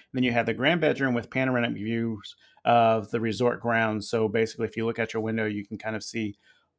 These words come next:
all over the Grand Floridian Resort. Um, you also, with this resort, have a couple different theme park view options. And oftentimes, these are perfect to see fireworks from.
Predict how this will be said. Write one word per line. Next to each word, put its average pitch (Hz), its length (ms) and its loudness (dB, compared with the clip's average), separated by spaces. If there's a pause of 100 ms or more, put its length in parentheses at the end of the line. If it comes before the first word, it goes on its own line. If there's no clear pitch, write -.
(300)
all 139 340 8
over 117 280 4
the 107 100 -2
Grand 110 240 -2
Floridian 104 400 -4
Resort. 101 440 -6 (640)
Um, 110 500 2 (480)
you 139 200 6
also, 156 500 6
with 131 160 -2
this 143 200 -2
resort, 123 300 0
have 120 240 2
a 113 80 0
couple 135 280 -2
different 117 360 -4
theme 190 220 0
park 110 260 0
view 104 340 -6
options. 113 640 -8 (460)
And 123 340 4
oftentimes, 127 640 0
these 123 200 -2
are 110 60 -2
perfect - 480 -4
to 110 100 -8
see 113 200 -6
fireworks 104 560 -2
from. - 300 -10